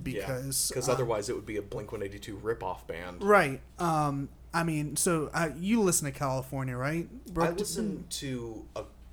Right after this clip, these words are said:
Speaker 1: a couple songs off of it,
Speaker 2: Mm-hmm.
Speaker 1: but I haven't listened to the whole album.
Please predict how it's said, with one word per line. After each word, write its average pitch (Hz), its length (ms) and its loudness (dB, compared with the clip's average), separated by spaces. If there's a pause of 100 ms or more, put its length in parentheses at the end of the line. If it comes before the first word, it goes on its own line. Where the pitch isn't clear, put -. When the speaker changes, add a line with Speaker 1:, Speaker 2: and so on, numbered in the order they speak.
(300)
Speaker 1:
a 110 60 -8
couple 123 380 -4
songs 95 520 -4
off 95 240 -6
of 87 120 -12
it, - 140 -10 (140)
Speaker 2:
Mm-hmm. 135 240 -4 (420)
Speaker 1:
but 107 200 0
I 113 60 -4
haven't 127 240 -6
listened 110 200 -8
to 101 80 -10
the 95 80 -10
whole 98 280 -2
album. 85 360 -12